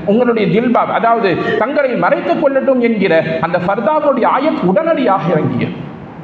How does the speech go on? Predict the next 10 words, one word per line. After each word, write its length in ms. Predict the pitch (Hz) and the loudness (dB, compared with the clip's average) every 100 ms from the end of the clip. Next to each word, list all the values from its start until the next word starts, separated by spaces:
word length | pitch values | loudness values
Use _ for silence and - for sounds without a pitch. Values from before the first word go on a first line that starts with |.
| - - - - 139 | -18 -18 -18 -4 0
உமர் 100 | 196 | 2
ரலியல்லாஹு 480 | 214 185 151 131 123 120 123 - | 2 0 2 2 0 -2 -4 -4
மதுவை 460 | 127 139 277 240 - | -2 0 0 0 0
தடை 260 | - 208 277 | 0 0 0
செய்ய 260 | 233 202 | 0 0
வேண்டும் 380 | 170 156 151 131 - - | 2 0 0 -2 -4 -4
ரசூலுல்லாஹ் 520 | - - 254 220 185 160 | -2 0 2 2 0 0
கேட்டாங்க, 420 | 202 175 151 117 - - 135 | 0 0 -2 -4 -8 -8 -2
ஆயத் 300 | 180 - - | -2 0 0
இறங்குச்சு. 440 | 139 123 - - | 0 -2 -4 -8